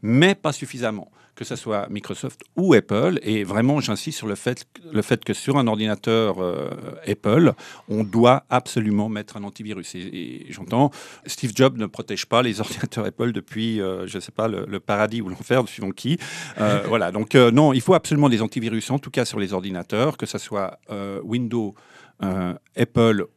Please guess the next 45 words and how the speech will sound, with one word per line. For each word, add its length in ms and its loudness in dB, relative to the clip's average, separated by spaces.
ou 260 2
les 80 -2
logiciels 400 0
libres 280 -6
type 260 -16
Linux, 520 0
parce 160 -4
que 280 4
aujourd'hui 560 -2
on 160 -6
a 100 -4
des 140 -4
risques 260 -8
qui 100 -20
sont 160 -10
quand 120 -10
même 320 -4
importants, 380 -2
et 60 -2
pas 260 -2
que 140 -4
des 160 -2
virus 440 2
comme 200 -6
on, 260 -10
on 120 -8
a 80 -2
l'habitude 460 -4
de, 320 -8
de 100 -8
le 140 -2
concevoir, 640 2
euh, 220 2
aussi, 540 2
euh, 280 -2
des 120 -10
chevaux 320 -2
de 80 -10
Troie, 380 8
c'est-à-dire 340 -2
des, 260 -4
des 180 -8
éléments 400 -2
qui 140 -14
vont 120 -10